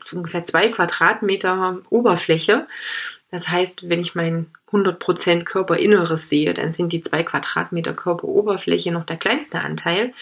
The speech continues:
Wenn ich weiter schaue, was noch Körperoberfläche an sich ist, die ich halt aber nicht direkt sehen und angreifen kann, dann haben wir die Lunge. Da sind wir schon bei, ich glaub, ungefähr hundert Quadratmeter. Das macht schon mal wesentlich mehr aus.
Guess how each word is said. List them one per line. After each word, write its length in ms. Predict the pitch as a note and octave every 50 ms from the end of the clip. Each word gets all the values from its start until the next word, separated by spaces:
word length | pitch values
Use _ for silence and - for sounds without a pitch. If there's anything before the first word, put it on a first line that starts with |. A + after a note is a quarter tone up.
| - - - - - - - _ _
Wenn 140 | - F3+ F3+
ich 120 | E3+ E3+
weiter 240 | - D#3+ - - -
schaue, 300 | A#3 - - F3 F3+ F3+
was 180 | - E3+ - -
noch 180 | F3+ E3+ E3
Körperoberfläche 1600 | - - F#3 F3 F3 - F3 E3 E3 E3 - - - - _ _ - G3 F3 F#3 F3 F3 - F3 E3 E3 - - F3+ E3 - - - _
an 220 | - - E3 D#3+ D#3+
sich 300 | E3 F3 F3+ F3 - -
ist, 220 | F#3 - - -
die 80 | E3+ E3
ich 120 | E3 -
halt 140 | F3 E3 E3
aber 180 | - D#3+ D#3+ D#3
nicht 200 | E3 E3 - -
direkt 320 | E3+ E3 E3 D#3+ - _
sehen 180 | E3 E3+ E3+ E3+
und 60 | E3
angreifen 560 | - - G3+ G#3 - - - - E3 - E3
kann, 160 | E3 - F3 F3+
dann 140 | F3+ E3+
haben 100 | E3+ E3+
wir 80 | E3+ E3
die 80 | D#3+ D#3
Lunge. 420 | E3 F3+ G#3+ A3+ A3 A#3+ C4 C#4 - - - - - - - _
Da 140 | - E3
sind 120 | E3 F#3+ G3
wir 120 | F#3+ F3
schon 200 | F3 - F3+ F3+
bei, 300 | F3+ E3+ F3 F#3 F#3 F#3
ich 120 | F#3 - -
glaub, 180 | F3+ E3+ E3+
ungefähr 340 | F3 F3+ F3+ E3+ - E3+ E3
hundert 320 | F3+ A3+ C4 C4+ G#3 -
Quadratmeter. 800 | - - F3 E3 - - - E3 F#3 - - F3+ F3 F3 F#3+ F3+
Das 180 | F3 D#3 - -
macht 300 | F3 E3+ D#3+ - - -
schon 120 | E3+ D#3+
mal 220 | D#3 D#3 D#3 D#3
wesentlich 560 | D#3+ F#3 F#3 F3+ E3+ D#3+ D3+ C#3+ D#3+ D#3+ - F#3+
mehr 340 | F#3+ G3+ F#3+ F3 - -
aus. 240 | - E3+ G#3 A3+ A#3